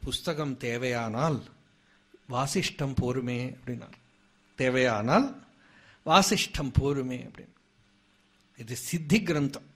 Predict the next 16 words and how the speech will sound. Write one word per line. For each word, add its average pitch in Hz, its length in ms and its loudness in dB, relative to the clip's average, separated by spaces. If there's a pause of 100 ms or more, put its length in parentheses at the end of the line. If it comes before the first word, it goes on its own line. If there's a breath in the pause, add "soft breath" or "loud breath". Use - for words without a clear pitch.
(220)
இப்ப 120 200 -6
வருது, 120 280 -4
போன 135 280 -2
வாரம் 139 520 2 (560 loud breath)
நித்யானந்தகிரி 143 600 2 (120)
சுவாமியை 120 260 -6
பார்க்க 120 340 -10
போயிருந்தேன், 117 320 -2
எப்படி 110 180 -6
இருக்கார். 117 400 -8 (1160 loud breath)
சுவாமி 117 380 -6
சொன்னார், 113 400 -8
"வாசிஷ்டம் 117 600 -8
வந்து 127 220 -8
சித்தி 139 460 -6
கிரந்தம், 143 520 -6